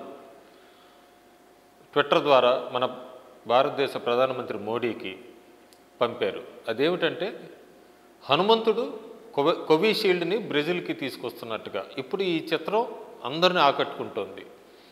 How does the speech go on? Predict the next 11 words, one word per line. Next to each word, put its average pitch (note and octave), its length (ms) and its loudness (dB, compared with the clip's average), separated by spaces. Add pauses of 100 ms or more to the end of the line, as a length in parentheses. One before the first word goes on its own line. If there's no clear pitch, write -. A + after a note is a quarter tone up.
(840)
రామాయణంలో F#3+ 640 6
లక్ష్మణుడు F3+ 440 2
మూర్చిపోయినప్పుడు D#3 920 -2 (320)
హనుమంతుడు D#3+ 540 0
సంజీవిని D3+ 580 0
ఎలా C3+ 220 4
తీసుకొచ్చాడో, A#2+ 760 -6 (540)
అట్లా F#3 260 0
మన D#3+ 180 0
భారతదేశం C#3+ 760 4
నుంచి A#2+ 340 -10